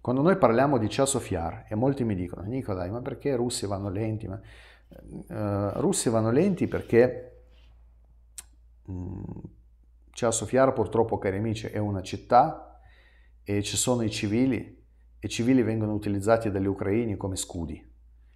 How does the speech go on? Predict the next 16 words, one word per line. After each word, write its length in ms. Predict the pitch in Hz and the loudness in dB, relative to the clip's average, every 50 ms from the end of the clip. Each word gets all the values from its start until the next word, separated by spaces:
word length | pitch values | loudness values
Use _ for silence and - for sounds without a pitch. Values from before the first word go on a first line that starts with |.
| _ _ | _ _
e 120 | - 87 | -6 -2
i 80 | 92 104 | 0 2
russi 580 | 117 143 151 143 - - 123 117 113 - - - | 4 4 4 2 2 2 2 2 2 0 -6 -6
vogliono 400 | 107 110 113 110 107 107 104 98 | 2 2 4 4 4 2 0 -2
evitare 540 | - 120 107 110 95 104 104 104 107 107 98 | -2 0 0 0 2 4 4 4 4 4 0
la 100 | 90 90 | -2 -2
morte 320 | 92 95 95 - - 90 | -2 -2 -4 -4 -6 -8
dei 160 | 87 82 82 | -6 -6 -8
civili 560 | - - 95 85 78 76 71 71 - - - - - - - - - _ _ _ _ _ | -8 -6 -6 -6 -6 -6 -8 -10 -12 -16 -20 -20 -20 -20 -20 -20 -20 _ _ _ _ _
e 100 | - - | -14 -12
così 360 | - - 110 101 107 113 110 107 | -4 -4 -2 0 0 0 0 0
ha 160 | - - 95 | 0 -2 -4
ordinato 500 | 98 95 87 95 98 104 104 101 101 90 | -4 -2 -2 -2 0 0 0 0 0 -6
il 180 | - - - | -8 -8 -12
presidente 440 | - - 92 87 90 95 87 - 104 | -8 -6 -4 -4 -4 -4 -4 -4 -6
Putin. 400 | 98 - - - - - - - | -8 -6 -10 -10 -10 -12 -16 -16